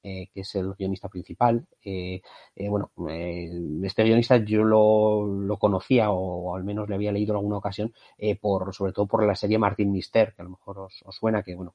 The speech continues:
que es de una grandísima popularidad en Italia y en muchos otros, en muchos otros países. Pues bueno, eh, lo que,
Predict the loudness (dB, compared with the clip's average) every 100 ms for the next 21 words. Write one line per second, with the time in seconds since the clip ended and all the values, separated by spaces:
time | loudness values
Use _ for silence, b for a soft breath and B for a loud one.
0 | _ _ -20 -18 -16 -16 -18 -20 -20 -20
1 | -18 -18 -16 -16 _ _ 0 2 2 2
2 | 2 0 0 -2 -2 -2 0 0 0 0
3 | 2 4 4 2 0 -2 -2 -4 -2 -2
4 | -4 -6 -12 -8 -6 -6 -10 -12 -10 -10
5 | -12 -14 -16 -16 -2 0 0 -4 B _
6 | -2 -2 b b b 0 2 4 4 4
7 | 2 2 2